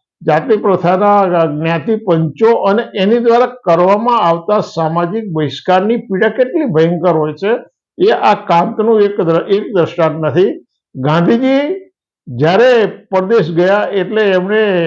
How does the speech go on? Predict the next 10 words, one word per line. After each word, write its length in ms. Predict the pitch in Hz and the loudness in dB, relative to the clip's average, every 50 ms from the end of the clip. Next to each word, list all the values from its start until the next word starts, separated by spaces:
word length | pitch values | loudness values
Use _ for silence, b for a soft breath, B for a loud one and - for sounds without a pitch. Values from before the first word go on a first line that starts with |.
| 160 156 156 151 151 151 151 - _ _ _ _ - | 0 0 0 -2 -2 -4 -8 -12 _ _ _ _ -2
પરદેશાગમન 840 | 170 175 180 226 220 - - 202 208 196 175 170 170 170 180 175 160 | 0 2 2 2 2 2 2 0 0 2 2 2 0 0 -2 -4 -2
કર્યું 320 | 160 170 180 190 190 190 | -2 -2 0 -2 -2 -2
એટલે 360 | 180 175 170 - 202 214 220 | -4 -4 -6 -6 -6 -4 -2
હિન્દુ 540 | 196 160 147 147 147 165 170 185 202 202 160 | 0 0 0 -2 -2 -2 0 0 0 2 2
ધર્મએ 380 | 156 147 139 143 143 160 175 185 196 202 214 220 214 214 | 0 0 0 0 -2 -2 0 0 0 -2 -2 -4 -4 -4
એના 200 | 214 202 208 202 | -2 -2 -2 -2
શાસ્ત્રોએ 640 | - - 180 160 139 - - - 190 196 202 202 190 | -2 -2 0 0 0 -2 -4 -4 0 0 2 4 4
એવું 260 | 180 190 196 196 196 - | 4 4 2 0 0 -2
ઠસાવ્યું 480 | 175 170 165 175 165 165 165 165 160 185 | -4 -4 -2 -2 -2 0 0 0 0 0
છે 100 | 208 | -2